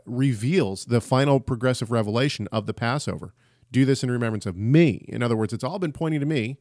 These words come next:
so now do it in remembrance of me. What I believe, and I could be wrong about this, but what I believe Unashamed of Jesus is trying to argue is that Christ institutes something completely different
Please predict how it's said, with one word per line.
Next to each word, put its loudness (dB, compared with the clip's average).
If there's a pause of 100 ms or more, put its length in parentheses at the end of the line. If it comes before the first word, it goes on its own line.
(380)
so -6
now -2 (180)
do 2
it 0
in -6
remembrance -2
of -4
me. -4 (880)
What -2
I 0
believe, 0
and -4
I -2
could -6
be -4
wrong 0
about -4
this, -14
but -8
what -6
I -2
believe -4
Unashamed -4
of -4
Jesus -6
is -12
trying -2
to -6
argue -8 (300)
is 0
that 0
Christ -2
institutes -2
something -2
completely -4
different -2